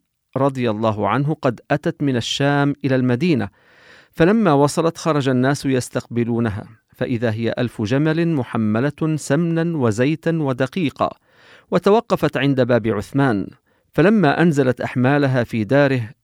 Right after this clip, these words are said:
جاءه التجار، قال لهم عثمان: "ماذا تريدون؟" قالوا: "إنك تعلم ما نريد، بعنا من هذا الذي وصل إليك، فإنك تعرف حاجة الناس إليه". قال عثمان: "كم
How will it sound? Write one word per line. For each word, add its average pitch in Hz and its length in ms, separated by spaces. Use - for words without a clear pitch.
جاءه 123 420
التجار، 113 600
قال 214 220
لهم 147 260
عثمان: 135 600
"ماذا 139 380
تريدون؟" 113 680
قالوا: 117 500
"إنك 135 240
تعلم 127 560
ما 113 120
نريد، 120 540
بعنا 170 380
من 123 200
هذا 131 280
الذي 127 300
وصل 123 360
إليك، 131 500
فإنك 190 360
تعرف 147 500
حاجة 151 520
الناس 123 420
إليه". 123 420
قال 165 200
عثمان: 135 680
"كم 185 200